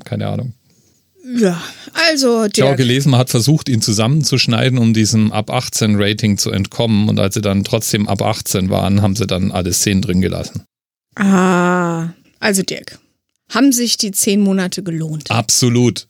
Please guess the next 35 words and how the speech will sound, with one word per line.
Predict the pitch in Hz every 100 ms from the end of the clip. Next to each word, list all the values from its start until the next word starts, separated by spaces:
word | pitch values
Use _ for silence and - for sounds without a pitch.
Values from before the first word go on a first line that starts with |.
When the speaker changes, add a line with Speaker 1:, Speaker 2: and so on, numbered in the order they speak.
| -
Speaker 2:
Absolut. | - -
Speaker 1:
Sie | - 120
haben | 123 139
dafür | 143 123 135
gesorgt, | 110 117 120 -
dass | 120 -
wir | 131 147
jetzt | 123 -
endlich | 139 151 143 -
mal | 110
wieder | 120 135 131
vor | - 117
dem | 110
Mikrofon | 127 226 370 120 139 151 180
Speaker 2:
<laughs> |
Speaker 1:
sitzen | 156 - 139
und | 131
über | 120 123
einen | 127 113 117 113
Vam-, | - 113 113
Vampirfilm | 131 117 113 190 - 107 104
reden. | 240
Speaker 2:
Ja, | 311
das | 294 240
konnten | 269 226
wir | 226
uns | 214 233
einfach | - 240 277
nicht | 262
entgehen | 214 233 233 247 185
lassen. | - - - 190
Speaker 1:
Ja, | 160 - - -
zu | - 202
schön. | - 160 147
Also | 156 131